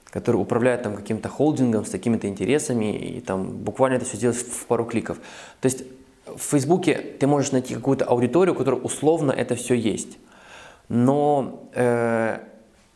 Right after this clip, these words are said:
там это даётся с высокой гарантией. То есть, э, грубо говоря, люди, которые регистрируются в LinkedIn, они замотивированы писать наиболее полную информацию о себе.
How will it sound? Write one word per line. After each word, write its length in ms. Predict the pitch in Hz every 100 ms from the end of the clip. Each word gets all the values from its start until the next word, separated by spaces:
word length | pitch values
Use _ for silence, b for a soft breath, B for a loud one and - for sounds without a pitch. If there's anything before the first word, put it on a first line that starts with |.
| _ _ _ _ _ _ -
там 220 | 156 190
это 540 | - 120 139 123 -
даётся 360 | 117 127 143 143
с 220 | 113 -
высокой 280 | 127 135 117
гарантией. 320 | 127 113 104
То 60 | 101
есть, 200 | 107 -
э, 120 | 113
грубо 260 | 107 135 135
говоря, 240 | 127 127
люди, 200 | 127 147
которые 360 | 127 123 117 -
регистрируются 720 | 127 123 127 135 123 - 101
в 60 | 110
LinkedIn, 400 | 120 117 139 -
они 140 | 123
замотивированы 600 | 120 120 120 120 143 120
писать 300 | 117 - 117
наиболее 320 | 113 107 113 110
полную 300 | 131 139 120
информацию 440 | 113 117 117 -
о 60 | -
себе. 300 | 113 98